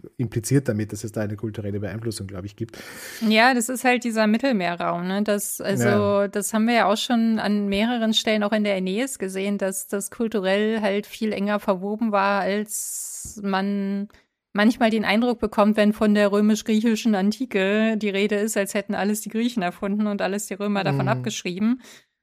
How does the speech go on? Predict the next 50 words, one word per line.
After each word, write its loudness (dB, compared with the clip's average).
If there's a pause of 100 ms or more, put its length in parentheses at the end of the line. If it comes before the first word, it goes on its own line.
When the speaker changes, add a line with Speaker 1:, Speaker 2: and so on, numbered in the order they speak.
(160)
Speaker 1:
Mhm. -2
Speaker 2:
Und 4
das -2
war's. 0
Und 0
das -4
war's 2
natürlich -4
nicht. -2 (600)
Speaker 1:
Ja, 4
Speaker 2:
Im 0
Gegenteil. 2
Speaker 1:
das -2
sowieso, -10 (160)
genau. -4 (200)
Und 4
das 6
Witzige 6
ist, 2 (100)
dass 4
halt 2 (180)
die 0
Linse, 4
die 0
wir 4
haben, 4
wir 2
sind 0
halt -2
irgendwie, -2
sind -6
halt -10 (260)
Rom 6
und -2
sind -10
Griechenland -2
und -10 (360)
ist -8
aber -2
ganz 0
oft 0
so, 4
dass 2
man 2
eben 0
aus -2
den 0
antiken -6
Texten -4
das, -4